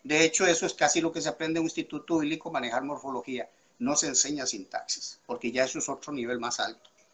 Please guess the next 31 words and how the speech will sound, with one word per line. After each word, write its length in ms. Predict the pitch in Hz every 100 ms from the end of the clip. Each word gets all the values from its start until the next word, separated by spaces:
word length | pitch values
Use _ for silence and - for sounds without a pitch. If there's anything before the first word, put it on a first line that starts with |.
| _ _ _ -
Y 40 |
para 240 | 123 127 127
eso, 280 | 123 160 -
pues, 220 | 139 -
hay 160 | 120
que 140 | 120 147
instruirse 400 | 143 135 131 151
bastante 500 | 139 - 135 131 165
en 80 | 135
lo 180 | 120
que 240 | - 113 120
es 60 |
la, 160 | 143 - -
en 220 | 113 113
lo 160 | 113 104
que 140 | 120
es, 140 | 113 127
este, 260 | 139 -
la 80 | 131
sintaxis, 540 | 123 107 127 123 143 -
que 120 | 120
la, 140 | 113
el 240 | 110 123 120
español 400 | - 113 113 127
le 80 |
ayuda 240 | 135 123 131
muchísimo 540 | 127 - 123 131 117
a 20 |
uno, 220 | 120 156 123
bastante, 500 | 113 - 123 - 117
¿verdad? 300 | 110 143